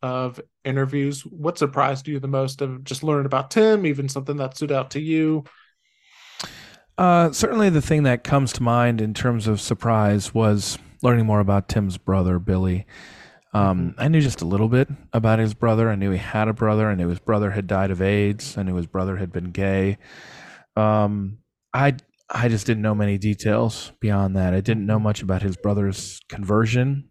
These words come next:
Speaker 2: in hospice, about his family's, uh, relationship with him, how they handled all of that. I didn't know much about that. I didn't know what Tim preached at the funeral, what message he delivered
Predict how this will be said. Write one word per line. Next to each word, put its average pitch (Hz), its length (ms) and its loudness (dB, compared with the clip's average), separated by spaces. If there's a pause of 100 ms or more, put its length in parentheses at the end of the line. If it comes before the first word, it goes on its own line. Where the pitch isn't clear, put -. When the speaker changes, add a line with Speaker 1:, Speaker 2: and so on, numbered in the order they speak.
(120)
Speaker 2:
in - 80 -6
hospice, 123 720 -2 (540)
about 113 100 0
his 101 160 -2
family's, 127 920 2
uh, 117 80 2
relationship 117 800 2
with 113 200 0
him, 117 280 0
how 107 200 0
they 110 120 2
handled 117 420 2
all 110 260 2
of 107 120 -2
that. 107 280 2
I 98 100 4
didn't 101 260 -2
know 107 120 0
much 104 240 -2
about 82 280 -2
that. 104 360 4 (640)
I 123 40 -2
didn't 127 200 4
know 120 120 4
what 120 200 2
Tim 104 220 -2
preached 123 480 0
at 120 120 0
the 117 80 2
funeral, 117 760 2
what 113 240 -2
message 110 400 0
he 113 100 -2
delivered 107 680 2